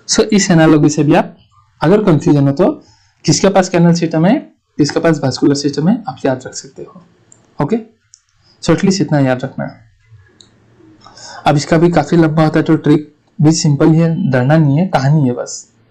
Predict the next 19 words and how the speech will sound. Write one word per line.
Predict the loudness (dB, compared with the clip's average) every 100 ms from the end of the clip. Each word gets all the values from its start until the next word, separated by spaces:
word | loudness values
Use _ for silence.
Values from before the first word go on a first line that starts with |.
| _ -6
ठीक | -4
है। | -4 -6 _ -20 -20 -20 -16 -2
so |
इसका | 0 2
कहानी | 0 2 4 4
है | 4
कि | 4
Lily | 4 4 4 4 4
Dawn | 4 2 2 0 -2 -4 -4
Esther | -4 0 0 -2 -6 _ _
फिश | 2 2 0
से | -6 -12 -4 0 0 0 -4 -2
cut | -2 0
होके | -2 -2 0 0 0 -4 _ _ _ _ _ _ -2
भाग | 0 -2
फुरा | -2 -2 0 -2 -6 _ _ _ _ -2
East | 0 0
Sea | -4 0 2 2 -2
ओर। | -4 -6